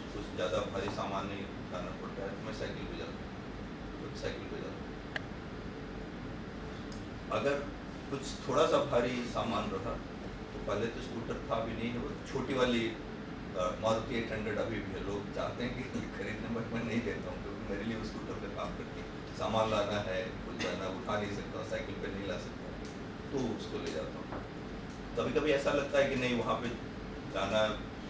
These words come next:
बड़ी गाड़ी ले जाना ही जरूरी है। कभी-कभी समाज में बहुत सारे कंपल्शन के चलते आपको स्टेटस के लिए और इस तरह के काम करने पड़ते हैं,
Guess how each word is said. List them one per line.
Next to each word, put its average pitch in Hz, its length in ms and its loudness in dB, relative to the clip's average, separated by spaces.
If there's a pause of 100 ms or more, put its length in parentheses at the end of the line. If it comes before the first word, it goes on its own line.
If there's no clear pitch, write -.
(100)
बड़ी 117 180 6
गाड़ी 117 240 10
ले 104 200 4
जाना 117 220 6
ही 135 120 4
जरूरी 98 320 0
है। 117 80 -2
कभी-कभी 120 420 0
समाज 113 320 4
में 120 120 0
बहुत 120 220 4
सारे 117 200 6
कंपल्शन 113 600 2
के 117 220 0
चलते 101 240 2
आपको 107 360 4
स्टेटस 101 520 0
के 104 80 0
लिए 101 160 2
और 98 60 2
इस - 140 -2
तरह - 140 0
के 101 100 -2
काम 107 200 0
करने - 440 -2
पड़ते - 240 -2
हैं, 82 100 -4